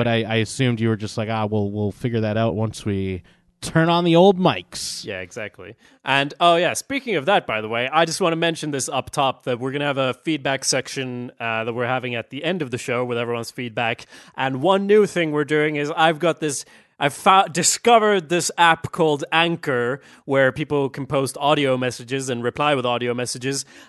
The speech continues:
Speaker 1: And I'm sorry, Anchor, you're probably not gonna be around for that long because there's not very many users on there, so I can't really see it being sustainable. B-, however, I really like it, so I just popped on there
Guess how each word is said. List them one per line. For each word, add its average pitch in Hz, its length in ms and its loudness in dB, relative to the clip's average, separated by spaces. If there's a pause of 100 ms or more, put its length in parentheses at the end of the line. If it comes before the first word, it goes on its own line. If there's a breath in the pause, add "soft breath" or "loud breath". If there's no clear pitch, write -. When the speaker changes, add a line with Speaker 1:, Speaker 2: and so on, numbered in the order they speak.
(120 loud breath)
Speaker 1:
And 170 240 0
I'm 180 100 -2
sorry, 214 380 4
Anchor, 165 320 2
you're 160 160 -2
probably 226 400 6
not 208 160 2
gonna 190 140 -2
be 170 100 0
around 214 400 4
for 143 140 -4
that 123 240 0
long 127 400 0 (200 loud breath)
because 143 220 -4
there's 135 220 -4
not 170 340 2
very 156 300 4
many 151 240 0
users 143 540 -4
on 139 260 0
there, 113 320 0
so 123 260 -2
I 120 80 2
can't 147 540 -4
really 131 240 -6
see 131 180 -4
it 120 140 -8
being 123 180 -4
sustainable. 139 680 -2
B-, - 60 -20 (380 loud breath)
however, 165 420 6
I 143 180 6
really 180 300 4
like 160 360 2
it, 110 240 -6
so 127 440 0
I 139 140 2
just - 220 -4
popped 160 320 0
on 147 220 0
there 139 320 0